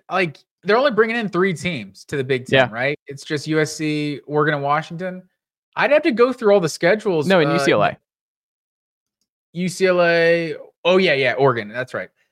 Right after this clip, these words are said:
Speaker 1: So they play three of the four teams coming. They don't
Speaker 2: Mm.
Speaker 1: play Oregon next year. So
Speaker 2: Mm.
Speaker 1: I'd have to go through the schedules to see how many teams,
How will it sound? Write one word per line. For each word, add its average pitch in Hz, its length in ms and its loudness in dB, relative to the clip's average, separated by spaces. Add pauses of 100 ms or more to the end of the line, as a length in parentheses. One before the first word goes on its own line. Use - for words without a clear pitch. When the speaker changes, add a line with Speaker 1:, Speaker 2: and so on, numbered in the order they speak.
Speaker 1:
So 190 140 0
they 220 140 4
play 247 200 0
three 220 280 0
of 165 80 0
the 147 80 -4
four 120 260 -4
teams 113 320 -10
coming. 120 220 -6
They 139 80 0
don't 170 140 -2
Speaker 2:
Mm. - 20 -4
Speaker 1:
play 160 120 0
Oregon 131 380 -2
next 104 320 -12
year. 101 380 -14
So 139 420 -2
Speaker 2:
Mm. 135 80 -14 (360)
Speaker 1:
I'd 160 80 0
have 240 100 0
to 269 60 -2
go 254 160 2
through 285 100 -4
the 220 100 2
schedules 180 500 0
to 135 60 -8
see 170 220 -4
how 151 160 -2
many 151 220 -6
teams, 147 680 -10